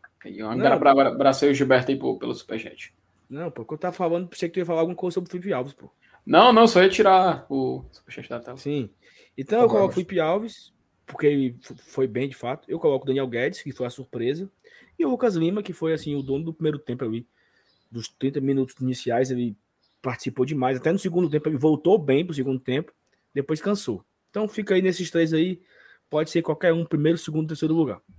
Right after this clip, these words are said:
Speaker 2: É, eu queria fazer uma crítica ao Pikachu, porque é o seguinte: o Pikachu ele precisa voltar a jogar bola, tá? O Pikachu perde dois gols incríveis contra o São Paulo. Graças a Deus o Ronald fez um e não, e não fez falta.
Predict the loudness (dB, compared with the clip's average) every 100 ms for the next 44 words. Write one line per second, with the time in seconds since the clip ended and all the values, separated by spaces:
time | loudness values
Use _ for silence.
0 | _ _ _ _ -8 -2 2 4 2 0
1 | -2 -2 -2 0 -2 -2 -6 -6 -6 -6
2 | -4 -4 -4 -4 -4 -8 _ _ _ _
3 | _ _ -20 -12 -2 2 2 2 -2 -2
4 | -2 0 4 2 2 -2 0 2 2 2
5 | 2 2 0 -10 _ _ _ _ _ _
6 | _ _ _ _ _ _ _ _ _ _
7 | _ -16 -6 -2 0 0 0 2 2 4
8 | 4 4 4 2 0 -4 -2 0 0 -2
9 | -4 -6 -6 -6 -2 -2 -2 -4 -12 -2
10 | 2 2 0 0 0 0 0 0 0 -2
11 | -2 -2 -8 -10 _ _ _ _ -20 _
12 | -2 0 0 0 0 2 0 -2 -6 -6
13 | -10